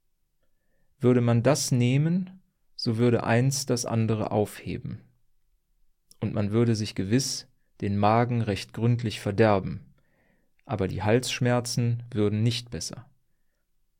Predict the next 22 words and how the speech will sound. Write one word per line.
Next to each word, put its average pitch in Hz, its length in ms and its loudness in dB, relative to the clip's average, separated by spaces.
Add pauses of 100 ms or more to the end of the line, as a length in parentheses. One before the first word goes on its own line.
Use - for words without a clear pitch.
(720)
Da 110 180 0
wird 139 200 4
einfach 139 480 -2
durch 120 160 -2
die - 120 -6
Verhältnisse 143 960 0 (440)
das - 280 -6
Einfache, 143 680 2
was 131 180 -2
geschehen 127 520 2
soll, 123 380 0 (400)
in 117 140 -2
ein 101 220 -2
ganz 127 360 2
Kompliziertes 113 840 -2
verwandelt. 90 760 -4 (1700)
Aber 113 240 4
etwas 117 320 0
ganz 143 340 4
Ähnliches 151 680 0
geht 139 160 0
vor, 135 520 2